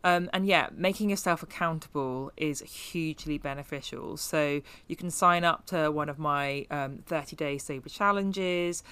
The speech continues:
There's also a free thirty day, um, sober curious guide on my website if you want to download that and have a look at it. Um,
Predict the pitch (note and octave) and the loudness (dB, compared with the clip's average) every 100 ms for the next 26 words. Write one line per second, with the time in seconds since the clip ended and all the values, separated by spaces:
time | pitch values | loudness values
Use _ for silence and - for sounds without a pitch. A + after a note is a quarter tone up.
0 | - - G3 A#3 A#3+ F#3+ F3+ - E3+ D#3+ | -10 -4 2 2 2 0 -2 -2 0 2
1 | D#3 - D3 - D#3+ D3 C#3+ C#3 C3+ C#3 | 0 0 -2 -2 -4 -2 0 -2 -2 -4
2 | C3+ C3+ - - D3+ - D#3+ C3+ C3+ C3+ | -4 -10 -8 -4 -4 -4 -4 -2 -4 -6
3 | - C#3+ C#3+ C#3 C3+ C3+ C#3+ - D3+ C#3+ | 0 0 0 -6 -8 -6 -6 -4 -4 -4
4 | D3+ C#3+ - - C#3 C#3 C#3 - - C#3 | -8 -10 -10 -6 -6 -4 -6 -8 -10 -10
5 | C3+ C3+ C#3 - - B2 - - - - | -10 -10 -12 -12 -10 -10 -12 -20 -20 -20
6 | - - D#3 D3 D#3 | -6 0 2 2 -4